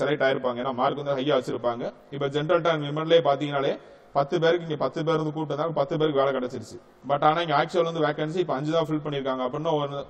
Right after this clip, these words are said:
இன்னும் அஞ்சு பேர் எங்க சார் போயிட்டாங்கன்னா, அவங்களுடைய community category இருக்கும் இல்லையா? So, for example, பி சி விமன் இருப்பாங்க, அங்க வந்து ஃபுல் ஆயிருப்பாங்க, அப்படி இல்லைன்னா எம் பி சி இருப்பாங்க, அங்க ஃபுல் ஆயிருப்பாங்க. சரியா? So, அந்த மாதிரி select ஆயிருக்காங்க. So,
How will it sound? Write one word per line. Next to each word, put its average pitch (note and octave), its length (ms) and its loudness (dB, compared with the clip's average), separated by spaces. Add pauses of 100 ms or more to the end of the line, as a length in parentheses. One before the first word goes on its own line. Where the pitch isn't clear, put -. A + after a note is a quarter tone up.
இன்னும் D#3 160 0
அஞ்சு D3+ 200 -2
பேர் D3 140 0
எங்க D3+ 160 -2
சார் C#3+ 180 0
போயிட்டாங்கன்னா, C3 400 0 (500)
அவங்களுடைய F3 360 2 (100)
community F3 400 0
category C#3+ 320 2
இருக்கும் B2 200 -2
இல்லையா? D3 260 0
So, C#3 120 -2
for C#3+ 200 6
example, D#3+ 380 -2 (120)
பி D#3 160 -4
சி D#3 160 0 (140)
விமன் D3 240 -2
இருப்பாங்க, A#2 280 -2 (320)
அங்க D#3 200 -4
வந்து E3 160 -4
ஃபுல் D3 180 2
ஆயிருப்பாங்க, C3 340 -2 (320)
அப்படி D3+ 220 -2
இல்லைன்னா D#3+ 300 2
எம் D#3+ 100 -6
பி F#3 160 -2
சி D#3 60 0 (100)
இருப்பாங்க, C3+ 380 -2
அங்க D3 200 -2
ஃபுல் C#3 160 -4
ஆயிருப்பாங்க. G2+ 340 -4 (240)
சரியா? B2 240 -4
So, B2 100 -6
அந்த D3 180 -4
மாதிரி D3 180 -2
select B2 260 -2
ஆயிருக்காங்க. G2 300 -8 (600)
So, D#3+ 40 0